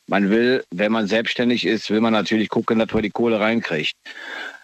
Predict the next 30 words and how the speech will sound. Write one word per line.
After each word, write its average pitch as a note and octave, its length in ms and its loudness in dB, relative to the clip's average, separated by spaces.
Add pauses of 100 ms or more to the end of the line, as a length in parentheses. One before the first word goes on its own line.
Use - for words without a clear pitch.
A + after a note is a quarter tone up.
(240)
Ähm, D3+ 720 4
zu - 120 0
den C#3+ 200 2
verfassungsfeindlichen B2+ 1000 0
Symbolen, A2+ 580 2
Hakenkreuz, F#2 640 -2
et E2+ 140 -4
cetera, G2 240 0 (140)
et G#2+ 160 0
cetera. E2+ 540 -2 (200)
Na, A2 320 2
das A#2 160 0
würde B2 200 2
ich A2+ 80 -2
lieber A2 220 2
lassen. G#2 380 -2 (840)
Da F#2 100 2
wäre G#2+ 140 2
mir B2+ 80 2
das A2 200 -2
Risiko C3 540 2
zu C3+ 260 0
groß, B2 680 0
äh, B2 460 2
ich A#2 220 -2
sag A2+ 160 0
mir, A#2 80 2
mir A2+ 220 2
irgendwas A#2+ 260 0
einzufangen. F#2+ 680 0